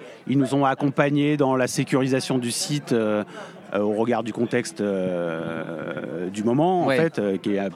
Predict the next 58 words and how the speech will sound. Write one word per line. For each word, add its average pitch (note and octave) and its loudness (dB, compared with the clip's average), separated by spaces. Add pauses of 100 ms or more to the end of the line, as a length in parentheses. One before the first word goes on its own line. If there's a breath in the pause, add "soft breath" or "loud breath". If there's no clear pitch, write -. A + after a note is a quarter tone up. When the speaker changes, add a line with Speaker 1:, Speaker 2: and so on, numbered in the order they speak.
(240)
Speaker 1:
peut-être A2 0
un G#2+ 0
peu A#2 2
plus A#2 -4
compliqué, A#2+ 0
mais A#2+ 2
je - -10
pense A#2 -4
qu'il A#2 -2
y A2 0
a - -
deux B2+ 2
ans, C#3 2
il C3 2
y - 2
avait A#2+ 2
le A2+ -4
covid. C3 0
Enfin, - -2
voilà, G#2+ 2
Speaker 2:
Ouais, D3+ 4 (680 loud breath)
Speaker 1:
c'est, G#2+ -4
Speaker 2:
ouais. - 0
Speaker 1:
euh, G#2 2
chaque B2 -2
contexte A#2+ 0
est A#2 0
un A2 2
peu A2+ -2
différent. A#2 0 (480 loud breath)
Euh, A2+ 4
mais A#2 4
ils B2 2
nous B2+ 2
accompagnent C3+ 2
effectivement C3 2
plus C3 0
ou C3 4
moins C3+ 2
à - -2
toutes - -6
les B2+ 2
étapes, C3 2
en A2 0
fait, B2+ 0
le, G2 2
de G#2 0
la G#2+ 2
fabrication, C#3+ 2 (500 loud breath)
euh, A2+ 2
et C#3 2
de A#2+ -4
l'organisation B2+ 2
du, A#2 2 (100)
du, G#2+ 2 (300 loud breath)
du, A2 0
du B2+ 0
show. G3 2